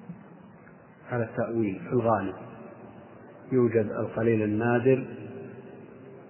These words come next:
آه، من الشروح الخالي من التأويل، وهذا مع الأسف الشديد نادر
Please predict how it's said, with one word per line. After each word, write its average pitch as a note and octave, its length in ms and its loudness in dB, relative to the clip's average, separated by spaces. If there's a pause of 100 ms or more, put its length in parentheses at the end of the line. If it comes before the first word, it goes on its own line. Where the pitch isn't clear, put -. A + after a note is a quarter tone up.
(440)
آه، - 440 -6 (540)
من A2 180 4
الشروح G#2+ 640 2 (440)
الخالي A#2 540 2
من G#2 320 -4 (200)
التأويل، G#2+ 560 -6 (1400)
وهذا A#2+ 200 4
مع G#2+ 200 0
الأسف A2+ 300 -4
الشديد A#2+ 640 0
نادر A2+ 320 2